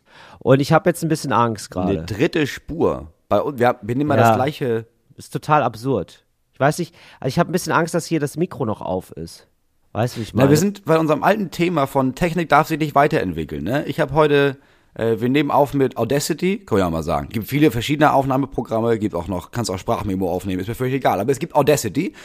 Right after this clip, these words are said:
Speaker 2: und aus irgendeinem Grund haben wir das gewählt. Und jetzt haben die es, äh, hab ich mal dieses Update, das wir seit eineinhalb Jahren machen, wir installiert.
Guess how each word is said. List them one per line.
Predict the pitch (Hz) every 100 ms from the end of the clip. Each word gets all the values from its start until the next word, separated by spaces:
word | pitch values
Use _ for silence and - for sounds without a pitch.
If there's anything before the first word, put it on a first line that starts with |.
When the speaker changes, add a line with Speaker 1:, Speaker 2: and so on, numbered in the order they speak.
| - -
Speaker 2:
und | 143
aus | 143
irgendeinem | 160 156
Grund | 160
haben | 143 147
wir | 151
das | 160 -
gewählt. | 113 87 95 - - - -
Und | 139
jetzt | 151 147
haben | 170
die | 165
es, | 156 -
äh, | - 123 127
hab | 156
ich | 165
mal | 156
dieses | 135 127 -
Update, | 196 - 156 117 90 - -
das | 120
wir | 127
seit | 117 -
eineinhalb | 135 135 120
Jahren | 120 117
machen, | 120 110 110
wir | 110
installiert. | 107 - 92 90 110